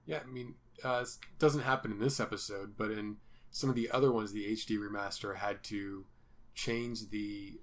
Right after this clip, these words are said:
uh, like, little readouts for things because you couldn't read those initially. So they put, like, Star Wars references in there,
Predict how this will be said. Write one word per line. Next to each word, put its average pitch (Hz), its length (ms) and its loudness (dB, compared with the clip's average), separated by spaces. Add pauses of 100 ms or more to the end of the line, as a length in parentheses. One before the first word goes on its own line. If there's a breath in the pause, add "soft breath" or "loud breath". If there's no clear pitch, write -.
uh, 101 300 -4
like, 104 180 -4
little 113 200 2
readouts 120 400 2
for 151 140 0
things 160 440 0 (380 soft breath)
because 143 240 6
you 147 80 4
couldn't 170 220 8
read 220 140 6
those 120 180 8
initially. 98 380 -4
So - 140 -8
they 131 100 6
put, 135 200 2
like, 104 180 0
Star 107 300 2
Wars 117 200 0
references 117 520 -2
in 120 140 -4
there, 123 220 -2